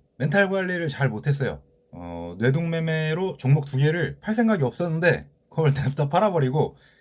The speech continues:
그 중에 하나는 또 최저점에 팔았어요. 오늘 기준으로 해서. 뭐 돈 잃었다고 뭐 한강 생각하시고 그런 분들 안 계시죠?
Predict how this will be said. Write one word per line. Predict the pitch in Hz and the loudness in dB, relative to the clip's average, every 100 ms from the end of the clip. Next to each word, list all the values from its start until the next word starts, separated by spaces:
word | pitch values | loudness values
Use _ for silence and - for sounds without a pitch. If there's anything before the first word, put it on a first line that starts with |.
| _ _ | _ _
그 | 143 | -2
중에 | 180 202 | 0 0
하나는 | 196 214 214 214 214 214 | 0 2 2 2 0 -2
또 | 214 | -2
최저점에 | 208 - 294 160 143 220 196 | -4 -2 -2 0 2 0 0
팔았어요. | 156 147 139 95 - | 0 0 -2 -4 -2
오늘 | 120 151 151 123 | 4 4 4 2
기준으로 | 131 120 113 101 90 | 0 -4 -4 -6 -8
해서. | 95 90 69 _ - - - _ _ _ _ _ _ - _ _ _ - | -8 -10 -14 _ -18 -18 -20 _ _ _ _ _ _ -18 _ _ _ -10
뭐 | - | 2
돈 | 147 | 6
잃었다고 | 233 233 233 196 156 139 147 92 | 6 4 2 -2 2 2 2 0
뭐 | 101 95 | -2 -2
한강 | 190 208 214 | -2 -2 -2
생각하시고 | 165 185 196 185 151 143 | -2 -4 -4 -4 -4 -4
그런 | - 160 | -2 -2
분들 | 151 123 | 0 0
안 | 117 | 2
계시죠? | 165 147 123 104 131 | 0 0 0 -2 -4